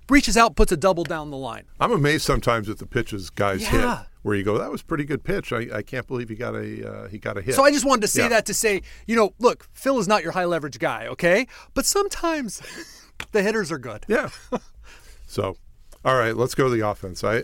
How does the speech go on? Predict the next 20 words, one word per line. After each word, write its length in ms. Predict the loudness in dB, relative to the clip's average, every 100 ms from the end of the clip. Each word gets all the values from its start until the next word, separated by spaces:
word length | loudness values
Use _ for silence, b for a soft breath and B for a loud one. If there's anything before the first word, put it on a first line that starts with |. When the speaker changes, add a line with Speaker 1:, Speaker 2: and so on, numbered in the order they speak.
| 2
Speaker 2:
I, 200 | 2 2
Speaker 1:
Uh-huh. 460 | 2 2 2 0 0
Speaker 2:
I, 100 | 0
I 40 |
took 240 | 2 -2 0
notes 240 | -2 -2
position 460 | -4 -2 -2 -2 -6
by 140 | -6
position 500 | -8 -12 -14 -14 -14
here. 120 | -10
Speaker 1:
Oh, 160 | -4 -4
boy. 460 | -4 -4 -2 -2 -6 -4
Speaker 2:
Uh, 420 | 0 2 0 0
I 100 | -2
started 440 | -2 4 4 4 0
at 120 | -2
first 260 | -2 -2 0
base. 400 | 0 -2 -4 -16 -20 -20 _ _ -6
Hosmer's 440 | 0 0 0 -4 0
numbers 600 | 0 2 0 -2 -6